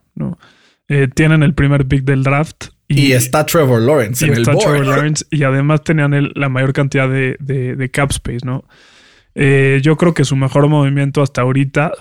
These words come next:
Speaker 1: fue el de, el de Shaq Griffin. Creo que le va a dar una, eh, le va a dar más experiencia, le va a dar más consistencia a ese, a ese grupo de, de corners que, que, que tenía, eh, Jacksonville.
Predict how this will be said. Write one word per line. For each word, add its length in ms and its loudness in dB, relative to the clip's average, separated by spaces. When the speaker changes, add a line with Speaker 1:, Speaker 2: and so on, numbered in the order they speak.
Speaker 1:
fue 220 -2
el 100 0
de, 300 0
el 140 -2
de 260 -2
Shaq 380 -4
Griffin. 500 0
Creo 180 0
que 120 2
le 80 2
va 140 2
a 20 2
dar 140 0
una, 180 -2
eh, 380 -2
le 140 -2
va 60 2
a 40 2
dar 120 0
más 180 0
experiencia, 560 -2
le 80 0
va 80 0
a 60 0
dar 60 -2
más 380 -4
consistencia 720 -2
a 40 0
ese, 180 -2
a 160 -2
ese 180 -2
grupo 360 -2
de, 120 -4
de 240 -8
corners 360 0
que, 160 -6
que, 340 -2
que 120 -4
tenía, 500 -2
eh, 200 2
Jacksonville. 800 2